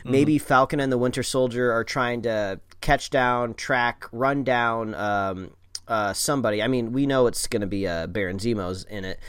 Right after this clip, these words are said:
Speaker 2: uh, but maybe
Speaker 1: Yeah.
Speaker 2: Baron Zemo is starting to collect maybe mutants. Maybe no one's calling them mutants quite yet. Maybe no one really knows what it is, but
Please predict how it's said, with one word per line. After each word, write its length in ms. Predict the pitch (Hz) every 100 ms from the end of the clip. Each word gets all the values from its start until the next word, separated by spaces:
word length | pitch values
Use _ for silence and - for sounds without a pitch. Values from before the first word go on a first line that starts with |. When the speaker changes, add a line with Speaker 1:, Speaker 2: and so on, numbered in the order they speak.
| - - -
Speaker 2:
uh, 240 | 107 104
but 120 | 104 113
maybe 240 | 131 139
Speaker 1:
Yeah. 100 | 127
Speaker 2:
Baron 260 | 117 131 120
Zemo 500 | 117 143 135 123 110
is 80 |
starting 460 | - - 117 113 107
to 420 | - 120 110 104 -
collect 720 | - 113 110 104 - - -
maybe 300 | 117 110 107
mutants. 640 | 95 107 107 101 - - 131
Maybe 240 | 170 196
no 160 | 185 185
one's 160 | 160
calling 440 | - 147 160 143 120
them 180 | 110
mutants 340 | 113 101 104 -
quite 320 | - 117 82
yet. 300 | 104 95 -
Maybe 240 | 120 143
no 120 | 143 143
one 140 | 143
really 180 | 135 123
knows 340 | 120 123 120
what 120 | 117 107
it 100 | 110
is, 360 | 131 104 101
but 300 | - 113 101